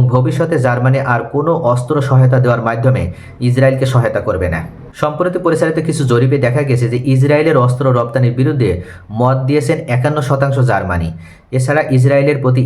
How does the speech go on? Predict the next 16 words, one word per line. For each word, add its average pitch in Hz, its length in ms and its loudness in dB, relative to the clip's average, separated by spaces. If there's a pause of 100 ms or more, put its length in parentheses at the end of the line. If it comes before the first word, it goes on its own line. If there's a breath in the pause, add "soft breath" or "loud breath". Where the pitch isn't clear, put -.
ইতিবাচক 139 360 0 (100)
দৃষ্টিভঙ্গি 131 460 2
রয়েছে 131 280 4
কেবল 135 200 2
ছত্রিশ 160 460 -2
শতাংশ 135 300 0
জার্মানির, 92 500 -2 (500 loud breath)
যে 127 80 2 (100)
সংখ্যাটি 143 320 -2
দুই 139 160 0
হাজার 135 140 2 (140)
একুশ 156 240 0
সালে 139 240 0
ছিল 143 140 -2
ছেচল্লিশ 123 480 0
শতাংশ। 87 300 -4